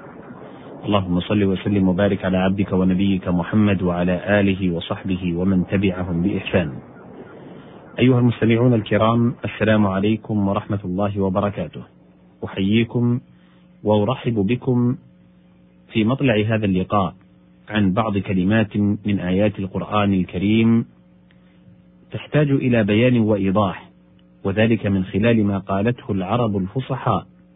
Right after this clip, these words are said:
في شعرهم ونثرهم. وقد كان المقام قد توقف بنا عند مادة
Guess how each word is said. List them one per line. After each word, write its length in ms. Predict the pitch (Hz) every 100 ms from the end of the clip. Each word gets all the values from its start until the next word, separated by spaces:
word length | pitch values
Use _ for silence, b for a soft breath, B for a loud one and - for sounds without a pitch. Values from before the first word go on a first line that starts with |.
| _
في 160 | - 101
شعرهم 680 | - 113 107 98 98 95 87 -
ونثرهم. 520 | 113 131 98 - - - - _ - - _ - _ b b b b b b b -
وقد 220 | 120 123
كان 220 | 185 185
المقام 440 | 139 127 160 156
قد 160 | 131 131
توقف 520 | - 120 151 - 123
بنا 340 | 120 156 151 127
عند 220 | 117 107
مادة 340 | 98 127 127